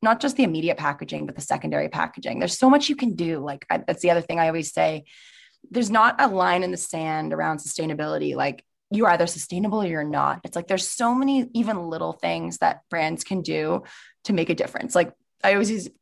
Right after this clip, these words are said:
use the example of, like, tape, for example. Like, we use a biodegradable tape that's water activated. Even that little step versus using plastic tape in your shipping materials,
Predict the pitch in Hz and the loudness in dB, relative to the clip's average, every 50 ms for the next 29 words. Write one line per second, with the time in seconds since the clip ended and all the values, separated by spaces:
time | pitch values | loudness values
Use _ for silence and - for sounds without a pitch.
0 | _ - 190 190 175 175 175 165 165 - - 165 160 170 170 165 160 156 147 147 | _ -6 -4 -4 0 0 0 -2 -2 -4 -2 -2 0 0 0 0 -2 -2 0 0
1 | 151 151 151 - - - - - 160 123 - - - - - 151 131 143 170 185 | -2 -2 -2 -6 -12 -14 -8 -6 -6 -6 -6 -10 -14 -8 -2 -2 -2 0 -2 -2
2 | - 85 - - 165 170 180 175 180 220 214 220 220 214 196 185 180 175 165 160 | -4 -4 -2 2 4 4 4 4 2 0 2 2 2 2 0 2 2 4 4 6
3 | 156 156 151 151 143 _ _ _ _ _ _ _ _ _ _ _ - - - 202 | 4 2 0 -4 -8 _ _ _ _ _ _ _ _ _ _ _ -20 -16 -14 -12
4 | 196 190 190 175 170 170 175 170 175 - 156 156 160 165 151 156 156 156 160 - | -4 0 2 4 4 4 2 -2 -4 -6 -6 -6 -6 -6 -4 0 0 0 0 -2
5 | - _ - - _ - - 285 277 254 247 - 190 190 - 180 170 165 - 170 | -8 _ -20 -16 _ 0 4 4 4 4 4 0 -4 -2 0 2 2 2 2 2
6 | 165 156 151 - _ 160 160 160 156 156 156 - - - - - - _ _ _ | 0 0 -2 -6 _ -8 -8 -6 -6 -8 -10 -12 -16 -20 -20 -20 -20 _ _ _
7 | - 240 247 233 262 262 233 202 - 175 165 185 - - 180 180 185 180 - - | 6 6 8 8 10 8 8 8 6 6 4 4 4 2 0 0 0 -2 -4 -4
8 | - 170 226 247 247 247 190 180 175 - - 170 165 - - 190 185 165 170 175 | 0 2 2 2 0 2 0 0 0 0 -4 -8 -8 -8 -8 -8 -6 -4 -2 -4
9 | 170 - - - 165 147 151 160 - - 175 175 - - - 151 151 - - - | -4 -4 -4 0 0 0 0 0 -2 -6 -6 -6 -6 -10 -6 -4 -4 -4 -6 -8
10 | - - - 175 165 160 - 170 170 - 190 202 208 247 254 - 254 240 247 254 | -8 -4 -2 -2 -2 -2 -4 -6 -2 -2 0 0 0 0 0 0 2 4 6 6
11 | 254 262 269 254 - | 6 6 4 2 -2